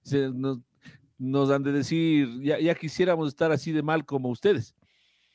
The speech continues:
Eh, y alrededor de este proceso de Liga Deportiva Universitaria, que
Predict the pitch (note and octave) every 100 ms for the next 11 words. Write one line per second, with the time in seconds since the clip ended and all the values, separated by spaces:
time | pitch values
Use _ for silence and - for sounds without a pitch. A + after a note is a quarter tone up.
0 | _ _ _ C#3 C#3 C3+ C3+ C3+ C#3 F3
1 | F3+ E3+ F3 F#3+ G#3 G3 - F3 D#3 F#3
2 | F#3 F3+ F#3 E3 D3 F#3+ F3+ D#3+ F3+ G3
3 | G3 F#3 F3 E3+